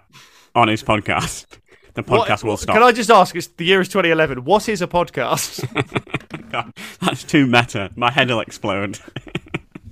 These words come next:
Speaker 2: To be honest, as soon as we set this idea up, I knew, I knew it was beyond us.
Speaker 1: It couldn't
Speaker 2: Comedically,
Speaker 1: last.
Speaker 2: it couldn't last.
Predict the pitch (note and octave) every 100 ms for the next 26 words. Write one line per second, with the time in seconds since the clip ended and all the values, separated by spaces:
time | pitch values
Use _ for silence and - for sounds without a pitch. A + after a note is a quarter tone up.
0 | - _ _ _ _ _ _ - D#4+ B3
1 | - G3 G3+ F#3+ G3 B3+ B3 G#3 G3+ E3+
2 | G#3 D#3 D#3+ E3 D#3 D#3 D3 C#3 C#3+ C#3
3 | C#3+ C#3+ C#3 D3 C#3+ D3 C3+ B2 - A#2
4 | A2 A2 A2+ - F3 E3 E3 F3 G#3 E3+
5 | D#3 D#3 C3+ - - G#3+ - D#4+ F3 C3+
6 | A#2+ A#2 A#2 _